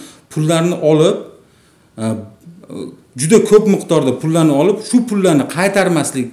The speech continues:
hisobiga bu, e, e, shantaj qilib hozir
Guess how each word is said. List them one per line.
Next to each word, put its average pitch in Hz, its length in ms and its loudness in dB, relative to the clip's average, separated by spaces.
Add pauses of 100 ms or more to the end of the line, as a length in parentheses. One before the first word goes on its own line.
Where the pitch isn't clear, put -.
(600)
hisobiga 180 540 0 (720)
bu, 190 160 4 (560)
e, - 20 2 (1080)
e, - 20 -4 (4000)
shantaj 190 420 0 (120)
qilib 170 220 -4 (160)
hozir 135 300 -4